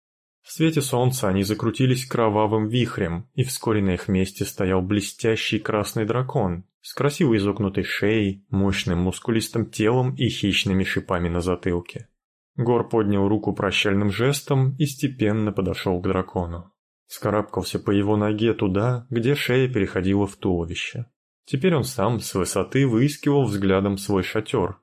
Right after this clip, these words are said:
и крошечную фигурку возле него. Она стояла в красивом золотистом платье, блестевшем на солнце,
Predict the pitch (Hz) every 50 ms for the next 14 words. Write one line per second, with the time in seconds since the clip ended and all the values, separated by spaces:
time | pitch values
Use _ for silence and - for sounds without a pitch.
0 | _ _ - - 127 - 104 107 107 - - - - - 110 98 98 98 - 127
1 | 120 117 107 92 - - 92 85 85 82 - - 87 85 85 85 85 85 82 82
2 | - _ _ _ _ _ _ _ _ _ _ _ _ _ _ _ _ _ _ _
3 | - 101 98 95 87 - - - 90 87 92 92 92 90 - - - 98 95 92
4 | - - 131 127 123 120 113 107 104 98 90 90 90 - 92 - - - 101 95
5 | 98 107 104 104 95 87 - - - 90 87 92 - _ - 107 95 92 - -
6 | - 113 104 - - 117 113 107 104 98 - - 117 101 90 85 - - - 113
7 | 110 107 _